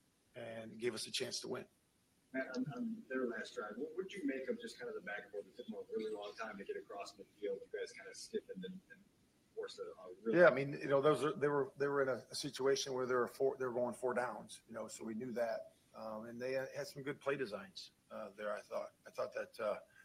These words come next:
Speaker 1: and obviously the third in inches, you know, we, we stopped them there. Then they go on fourth and inches. You know, that's a play everybody runs, but, um,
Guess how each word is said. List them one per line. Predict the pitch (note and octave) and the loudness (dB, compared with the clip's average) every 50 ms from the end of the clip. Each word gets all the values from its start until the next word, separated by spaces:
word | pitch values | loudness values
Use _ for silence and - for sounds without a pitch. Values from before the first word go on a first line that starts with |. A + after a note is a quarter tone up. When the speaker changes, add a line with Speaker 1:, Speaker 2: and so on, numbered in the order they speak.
| _ _ | _ _
Speaker 1:
and | _ - | _ 0
obviously | A2 A2+ A#2 - - B2+ | 0 2 2 0 -2 -2
the | A#2+ G#2 | -2 -2
third | - - - C#3 C3 C3 C3 B2+ - - | -4 2 2 4 4 4 4 2 -4 -8
in | - A#2+ B2 | -6 -6 -4
inches, | C3 C3+ C3 - - C#3 C3+ C3 B2 A2 | -4 -6 -6 -2 2 2 4 4 2 0
you | A#2+ | -2
know, | A#2 A#2 | -4 -4
we, | A#2 G#2 A2 - | -4 -6 -10 -10
we | A#2+ A2+ | -10 -10
stopped | - - - B2 A2+ - - | -4 -2 0 0 0 -2 -8
them | B2 B2 | -8 -2
there. | A#2+ A#2+ B2 B2 B2 | 0 2 2 2 2
Then | A#2 A#2 A#2 | 0 -2 -4
they | A#2+ A#2 | -4 -4
go | A2 A#2 A2+ | -2 -2 0
on | A#2 A#2+ A2 G2+ - | 0 -2 -4 -6 -2
fourth | - C3+ B2 - - | 0 0 0 0 -4
and | B2 | -8
inches. | B2 A#2+ G#2+ - B2+ B2 A#2+ A2 - - _ _ _ _ _ _ _ _ | -8 -8 -6 -2 -2 -2 -2 -2 -8 -12 _ _ _ _ _ _ _ _
You | - | -8
know, | A#2 | -2
that's | A#2+ B2+ B2+ - - | 0 0 -2 -2 -6
a | B2+ | -12
play | - - C3 B2 A#2+ A#2+ | -6 -4 -4 -4 -2 -4
everybody | A#2+ A#2+ B2 A#2+ B2 A2+ A2+ | -4 -4 -4 -4 -4 -6 -6
runs, | A2+ A2 A2+ A2+ A#2 A#2+ A2 - | -6 -6 -6 -6 -6 -8 -12 -8
but, | - G2 - _ _ _ _ _ _ _ _ _ _ _ G#2+ | -10 -10 -10 _ _ _ _ _ _ _ _ _ _ _ -12
um, | G#2 G#2+ | -12 -12